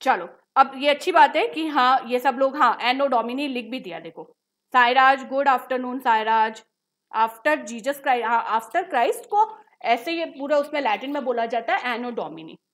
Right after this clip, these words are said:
ठीक है, चलो, अब यहाँ तक हो गया, अब आगे बढ़े हम लोग।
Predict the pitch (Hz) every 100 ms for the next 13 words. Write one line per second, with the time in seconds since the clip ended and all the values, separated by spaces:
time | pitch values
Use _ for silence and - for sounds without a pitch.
0 | - 277 349 740 - - _ _ _ _
1 | _ _ _ _ - 190 180 - - -
2 | 277 311 311 359 359 349 339 370 262 254
3 | 262 320 320 349 320 330 466